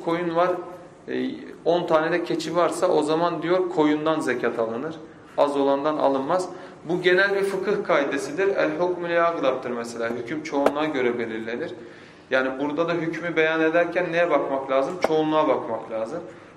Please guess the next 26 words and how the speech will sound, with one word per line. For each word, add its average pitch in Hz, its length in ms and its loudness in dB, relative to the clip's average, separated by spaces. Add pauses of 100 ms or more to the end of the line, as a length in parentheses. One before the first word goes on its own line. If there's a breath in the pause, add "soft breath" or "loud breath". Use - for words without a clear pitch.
Çoğunluk 180 520 0
koyunsa 180 600 2 (140)
koyundan, 156 500 0 (160)
çoğunluk 156 380 -4
keçi 160 240 -6
ise 180 240 -6
keçiden 156 440 -4
vermek 139 320 0 (500 loud breath)
caizdir 160 720 0
diyor 160 340 -2
İmam 139 260 -2
Şafii 147 340 -2
rahimullah. 120 580 -2 (460 loud breath)
İkinci 185 440 -2
görüşü 196 420 2
ise 220 360 2 (480 loud breath)
bir 202 260 2
de 214 60 8
en 214 240 2
iyisinden, 165 600 0
bir 196 180 4
de 190 40 4
en 196 240 2
düşüğünden 185 580 0
değer 170 300 4
biçilir. 147 440 -2